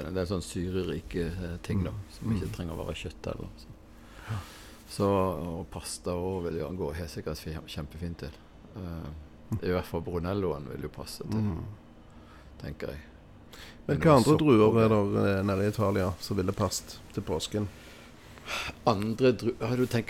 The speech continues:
Speaker 1: på sånn generelt sett vekk ifra, eh,
Speaker 2: Ne-
Speaker 1: Sangiovese?
Speaker 2: Ja, så jeg tenker, er der, er der noen andre typiske områder italienske
Speaker 1: Ja, altså,
Speaker 2: som
Speaker 1: altså Piemonte med Nebbiolo,
Speaker 2: Ja.
Speaker 1: altså Barolo Barbaresco
Speaker 2: Mm.
Speaker 1: jo også.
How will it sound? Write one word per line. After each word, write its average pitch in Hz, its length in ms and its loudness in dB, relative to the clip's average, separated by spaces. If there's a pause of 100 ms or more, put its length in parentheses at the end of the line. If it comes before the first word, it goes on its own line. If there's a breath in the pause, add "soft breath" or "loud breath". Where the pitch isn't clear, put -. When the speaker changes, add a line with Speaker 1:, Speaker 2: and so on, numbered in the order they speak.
(100)
Speaker 1:
på 123 200 10
sånn 107 160 4
generelt 107 520 6
sett - 280 2
vekk - 440 0
ifra, 98 1080 6
eh, - 20 -
Speaker 2:
Ne- 104 60 4
Speaker 1:
Sangiovese? 104 720 6 (100)
Speaker 2:
Ja, 214 220 12
så 214 60 6
jeg 185 100 10
tenker, 143 360 10
er 135 200 12
der, 147 300 8
er 127 120 10
der 135 120 10
noen 117 260 6
andre 113 260 4
typiske 120 1000 4 (280 loud breath)
områder 110 720 6 (460 loud breath)
italienske 107 480 6
Speaker 1:
Ja, 87 180 10
altså, 104 320 8
Speaker 2:
som - 220 4
Speaker 1:
altså 98 240 6
Piemonte 85 600 2
med 95 140 4
Nebbiolo, 95 760 6 (140)
Speaker 2:
Ja. - 60 0
Speaker 1:
altså 95 180 2
Barolo 90 340 2
Barbaresco 87 440 -2
Speaker 2:
Mm. 90 180 2
Speaker 1:
jo - 80 -4
også. - 160 -10